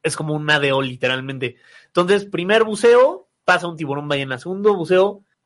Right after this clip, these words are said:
tiburón ballena, tiburón ballena, tiburón ballena. Y hubo un tiburón ballena específico que ese medía como catorce metros, donde veo su sombra a lo lejos que viene. Entonces me subo tantito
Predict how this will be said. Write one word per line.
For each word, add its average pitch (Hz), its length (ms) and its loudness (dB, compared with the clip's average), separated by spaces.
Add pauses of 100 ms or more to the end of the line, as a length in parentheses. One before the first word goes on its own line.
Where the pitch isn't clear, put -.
tiburón 175 440 0
ballena, 160 380 -2
tiburón 170 260 -4
ballena, 180 220 0
tiburón 156 260 -4
ballena. 160 360 -2 (360)
Y 190 120 0
hubo 262 400 0 (280)
un 262 280 2
tiburón 214 400 0
ballena 196 420 0
específico 160 840 -4 (260)
que 139 800 -2
ese 170 140 -4
medía 160 260 -8
como 151 200 -14
catorce 160 500 -4
metros, 151 500 -4 (200)
donde 143 680 -2
veo 190 380 2
su 220 140 -6
sombra 190 600 0
a 151 120 0
lo 139 140 0
lejos 165 400 -2
que 139 100 -8
viene. 139 220 -8
Entonces 156 460 -10
me 156 120 -8
subo 208 280 -10
tantito 143 680 -6